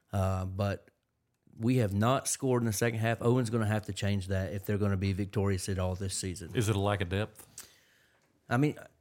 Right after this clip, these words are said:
Speaker 1: many, you could make that argument, right? I mean, you run out of energy going into halftime. I, I don't know. Maybe the other coaches making adjustments and we're not. I, so we have to score the second half and keep that momentum going.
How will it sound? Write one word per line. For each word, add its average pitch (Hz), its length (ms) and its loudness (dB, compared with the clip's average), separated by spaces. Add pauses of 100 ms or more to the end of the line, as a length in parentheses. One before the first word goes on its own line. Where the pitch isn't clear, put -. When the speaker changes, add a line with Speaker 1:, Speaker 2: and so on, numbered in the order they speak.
(240)
Speaker 1:
many, 170 360 2 (320)
you 139 140 -4
could 160 120 0
make 160 160 2
that 160 120 4
argument, 143 420 0
right? 98 300 -2 (120)
I 98 120 0
mean, 98 240 0
you 110 180 -2
run 113 240 2
out 123 140 2
of 113 100 0
energy 123 540 0
going 113 260 0
into 123 140 0
halftime. 107 480 -2
I, 107 200 -2
I 113 40 2
don't 117 180 0
know. 127 200 0
Maybe 110 260 2
the 120 140 2
other 120 120 0
coaches 120 400 2
making 113 280 2
adjustments 117 600 0
and 95 80 -4
we're 107 140 2
not. 117 280 0
I, 107 140 0 (1400)
so 156 240 0 (100)
we 143 160 6
have 135 300 2
to 135 80 0
score 117 340 0
the 101 80 2
second 98 280 0
half 98 300 0
and 98 100 -4
keep 110 200 0
that 104 140 0
momentum 95 420 2
going. 85 340 -8